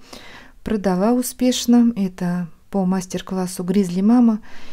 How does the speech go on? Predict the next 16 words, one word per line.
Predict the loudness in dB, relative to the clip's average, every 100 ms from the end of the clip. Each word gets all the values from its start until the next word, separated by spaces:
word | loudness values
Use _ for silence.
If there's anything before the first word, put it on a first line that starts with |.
| -4 -4 -2
И | -2
вот | 0 -2
хочу | -4 -2
ещё | -2 2 2
навязать | 2 2 0 -2 0
в |
разных | 0 0 0 -2
цветах. | -6 -6 -4 -6 -8
Вот | -4
мне | -2
осталось | -2 -4 -4 -4 -4
собрать | -8 -6 0 0 0 -2
его | 0 0
и | -2 -4 -2 -2
сшить | -2 -4 -4 -4
юбочку. | -4 -2 -4 -10 -14 -14